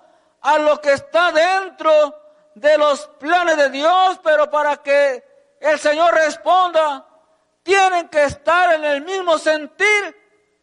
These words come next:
porque dice la palabra de, de Dios, "Andarán dos juntos si no estuviesen de acuerdo". Hace una pregunta. No se puede andar juntos dos personas si no están de acuerdo. Se tiene que estar de acuerdo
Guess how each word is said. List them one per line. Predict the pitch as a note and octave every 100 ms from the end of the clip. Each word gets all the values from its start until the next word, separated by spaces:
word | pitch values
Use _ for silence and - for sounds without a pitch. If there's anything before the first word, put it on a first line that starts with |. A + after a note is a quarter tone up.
| _ _ _ _ _
porque | C#4 D#4 D#4+ E4+
dice | F4 D#4+ D#4+
la | D#4+
palabra | D#4+ D4+ D#4+ D4+
de, | D4+ D4
de | D4 C4 B3
Dios, | C4+ D4+ C#4
"Andarán | C#4 C4 B3+ C4+ C4+
dos | C4+ B3
juntos | B3+ D4 C#4 B3+
si | B3
no | B3
estuviesen | B3 B3+ B3 B3 A#3+
de |
acuerdo". | A3+ A#3+ C#4+ C#4+
Hace | A3+ A3+
una | A3
pregunta. | A3+ A3+ D4 D#4+ C#4+ - _ _ _ _ _ _ _ _ _ _
No | A3
se | A#3+ A#3+
puede | B3 B3
andar | B3 C4 C4+ A#3+ - _ _ _ _ _
juntos | D4 E4+ D#4+ D#4 C#4+ C4 - _ _ _ _
dos | - C#4+
personas | D4 C#4+ C4 D#4 E4+ D4
si | D4
no | D#4
están | D4+ D#4
de | D4+
acuerdo. | C#4 E4 F#4 F4 D4 C4 - _ _ _ _ _ _ _
Se | A#3+
tiene | B3+ D4+ F4+ F4
que | - C#4
estar | - D#4
de | D#4
acuerdo | C#4+ - B3 D#4+ F#4 F#4 D#4 C#4 C4+ A#3